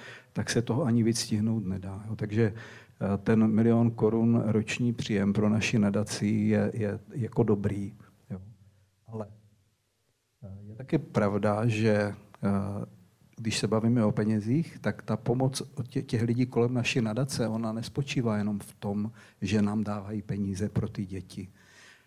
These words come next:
Eh, já je vždycky vyzývám lidi kolem nás, Vždyť přece někde bydlíte, máte kolem sebe, máte sousedy a můžete se podívat, jestli někde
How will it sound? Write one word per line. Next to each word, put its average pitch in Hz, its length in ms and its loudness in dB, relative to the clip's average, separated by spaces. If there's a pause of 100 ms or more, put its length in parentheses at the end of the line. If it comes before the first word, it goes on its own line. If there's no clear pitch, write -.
(120)
Eh, 95 400 -6
já 113 180 0
je 123 80 2
vždycky 131 380 -4
vyzývám 113 500 0
lidi 104 440 -6 (320)
kolem 104 300 2
nás, 101 460 -2 (340)
Vždyť 107 400 -2 (540)
přece 131 300 0
někde 127 260 4
bydlíte, 104 500 -4
máte 120 300 0
kolem 131 320 2
sebe, 113 380 -2
máte 117 300 -2
sousedy 117 600 -2
a 107 60 -6
můžete 117 300 0
se 139 120 2
podívat, 113 640 -4 (320)
jestli 107 300 0
někde 123 400 2